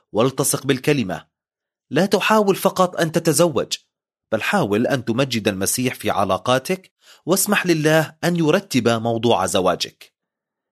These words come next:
تجنب العالم الزاني المصاب بسعار الجنس.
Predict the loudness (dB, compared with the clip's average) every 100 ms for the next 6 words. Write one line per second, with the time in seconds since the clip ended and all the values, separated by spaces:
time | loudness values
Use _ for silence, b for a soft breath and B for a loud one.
0 | _ _ _ -4 0 2 2 2 2 2
1 | 2 2 0 -2 -4 0 0 0 -2 -2
2 | -2 -2 0 0 0 -2 0 0 2 2
3 | 0 -2 -4 -4 -6